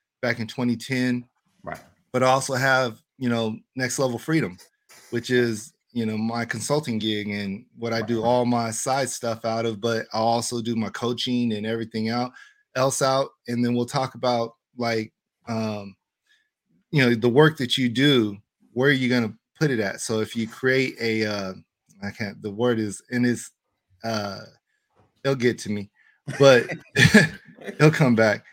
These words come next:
Speaker 2: <laughs> There you go.
Speaker 1: When you, when you have creative work, you can't,
Speaker 2: Okay.
Speaker 1: you gotta know where you're gonna place it, what kind of structure you're gonna place your creative work in. And so,
Speaker 2: Right.
Speaker 1: um, we'll talk a little bit about that too coming up.
Speaker 2: That's good. That's good. All right, Kaneem,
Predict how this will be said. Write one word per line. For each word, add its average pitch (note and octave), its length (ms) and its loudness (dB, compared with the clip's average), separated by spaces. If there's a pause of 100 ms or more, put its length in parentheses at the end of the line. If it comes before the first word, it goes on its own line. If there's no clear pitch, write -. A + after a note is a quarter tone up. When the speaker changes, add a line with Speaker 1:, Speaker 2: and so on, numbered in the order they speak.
(140)
Speaker 2:
<laughs> B2 180 -8 (380)
There F2 160 -12
you - 60 -14
go. - 100 -8
Speaker 1:
When D#3+ 120 10
you, E3+ 160 8 (180)
when D#3+ 200 6
you F3+ 80 8
have F3+ 180 6
creative D#3 380 4
work, B2+ 420 2 (180)
you C3 120 -6
can't, D#3 300 4
Speaker 2:
Okay. B2+ 100 -10
Speaker 1:
you C3 80 -2
gotta D3+ 240 4
know C#3 200 2
where B2+ 160 2
you're B2+ 100 2
gonna A#2 180 -2
place A#2+ 380 -8
it, G2 100 -8
what A2+ 120 -6
kind B2 160 -6
of A2+ 60 -6
structure A2 380 -8
you're A2 120 -6
gonna G2+ 120 -8
place G#2+ 260 -10
your - 80 -14
creative G#2 320 -10
work G#2+ 260 -8
in. F#2+ 100 -18 (140)
And G2 100 -20
so, B2 240 -2
Speaker 2:
Right. G2 220 -2 (420)
Speaker 1:
um, A2 500 -6
we'll A#2+ 120 -10
talk A#2 260 -6
a - 20 -10
little A2 160 -4
bit G#2+ 120 -8
about G2+ 220 -10
that G#2 200 -10
too G#2+ 160 -12
coming G2 300 -12
up. F#2+ 120 -18 (480)
Speaker 2:
That's - 160 -18
good. E2+ 320 -12
That's F#2+ 160 -16
good. F#2+ 300 -6 (400)
All A2 100 2
right, G2+ 160 2
Kaneem, B2 400 -2